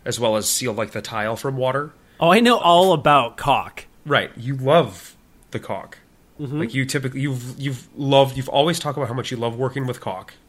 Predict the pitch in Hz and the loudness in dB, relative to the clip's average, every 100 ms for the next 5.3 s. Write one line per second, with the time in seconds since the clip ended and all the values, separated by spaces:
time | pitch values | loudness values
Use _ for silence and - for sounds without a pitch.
0 | _ _ - 139 - - 190 135 - - | _ _ -8 -6 -6 0 2 2 -2 -2
1 | 127 135 135 - 139 120 - 120 107 - | 0 4 2 2 -6 -6 -6 -6 -6 -8
2 | 101 101 98 - 107 131 113 92 - _ | -10 -10 -12 -10 -10 -8 -8 -10 -16 _
3 | - - _ - 127 117 107 101 123 _ | -20 -20 _ 0 4 4 2 -6 -16 _
4 | _ _ - 160 160 185 160 147 131 - | _ _ -6 -4 0 0 0 -2 -4 -6
5 | 139 131 - | -4 -2 -4